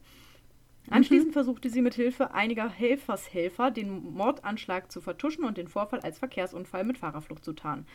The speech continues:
Speaker 2: Es gelang nicht, weil die Kollegen des Unfallkommandos misstrauisch wurden und die Mordkommission einschalteten.
Speaker 1: Ja, ähm,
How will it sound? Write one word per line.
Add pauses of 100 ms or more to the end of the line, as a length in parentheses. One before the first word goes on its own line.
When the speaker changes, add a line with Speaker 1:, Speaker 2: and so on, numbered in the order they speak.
(260)
Speaker 2:
Es
gelang
nicht,
weil
die
Kollegen
des
Unfallkommandos
misstrauisch
wurden (180)
und
die
Mordkommission
einschalteten. (580)
Speaker 1:
Ja, (480)
ähm,